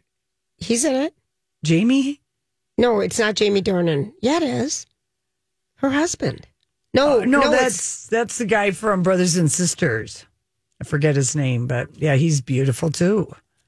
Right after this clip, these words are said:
Speaker 1: What is his name?
Speaker 2: And it's
Speaker 1: It
Speaker 2: kind
Speaker 1: starts
Speaker 2: of,
Speaker 1: with an A.
Speaker 2: I like the, the travel, um, zhuzh of it all, you know, going to the Hamptons <laughs> and, you know, we're gonna go to Dubai, and I like the exotic
Speaker 1: Okay.
Speaker 2: locale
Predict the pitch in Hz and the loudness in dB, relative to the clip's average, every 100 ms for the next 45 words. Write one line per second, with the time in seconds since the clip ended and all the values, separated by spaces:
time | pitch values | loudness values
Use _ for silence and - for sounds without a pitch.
0 | _ _ - 254 208 - 214 190 202 208 | _ _ -10 -6 -4 -4 -6 -4 -4 -2
1 | 190 202 247 262 247 262 285 311 359 330 | 0 2 4 2 2 4 4 4 2 2
2 | 214 185 247 170 - - 233 247 247 233 | 2 0 -2 -6 -8 -2 0 2 0 0
3 | - 277 262 226 170 175 170 - - 196 | 0 2 4 2 0 -2 -2 -4 0 2
4 | 202 226 214 196 170 160 147 139 151 143 | 2 2 2 4 2 2 0 0 2 2
5 | 139 131 127 127 - - _ _ 151 147 | 2 0 -4 -10 -20 -20 _ _ 0 2
6 | 143 165 170 156 147 147 139 135 135 147 | 4 4 4 2 2 2 2 2 0 2
7 | 151 147 165 165 165 160 151 170 170 190 | 2 2 2 2 2 2 0 2 2 2
8 | - - 180 156 208 254 - 403 - - | -2 -2 2 2 2 0 2 2 2 -4
9 | - - - 202 202 202 202 202 185 202 | -18 -18 -8 -2 2 2 2 2 2 2
10 | 190 165 196 165 180 185 185 185 175 165 | 2 2 2 4 4 4 2 2 2 2
11 | 160 160 175 175 156 190 175 160 156 151 | 2 2 2 0 0 0 2 2 2 2
12 | 165 175 185 - 180 147 - 175 165 147 | 2 4 2 2 0 0 0 2 2 0
13 | 117 117 | 0 -4